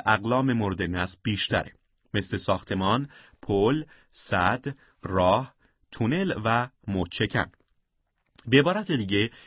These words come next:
این بیمه کلیهٔ خسارات و زیانهای وارده به اموال بیمه شده رو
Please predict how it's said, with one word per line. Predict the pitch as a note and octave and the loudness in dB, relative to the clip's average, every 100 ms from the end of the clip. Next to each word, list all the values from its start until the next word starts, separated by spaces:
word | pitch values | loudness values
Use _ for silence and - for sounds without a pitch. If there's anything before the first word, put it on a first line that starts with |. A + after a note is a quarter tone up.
| _ - | _ -2
این | A3 G3 | 0 0
بیمه | A2 F2+ F2 E2+ - _ - | 0 0 -2 -6 -14 _ -4
کلیهٔ | E3 E3 F3+ F#3+ F#3 | -2 0 -2 -2 -2
خسارات | D3+ C3+ C3+ D3 D#3+ | -2 0 0 0 0
و | C#3 C3 | 0 0
زیانهای | A2+ G#2+ G#2+ B2+ C3 | 0 0 0 0 0
وارده | A2+ G#2 F#2+ F#2 B2+ | 2 2 0 0 0
به | B2+ G2+ | 0 0
اموال | G2+ G2 G#2 C#3 | 0 2 2 0
بیمه | C3 C3 A2 | 0 0 0
شده | A2 F#2 | -2 -2
رو | E2+ | -2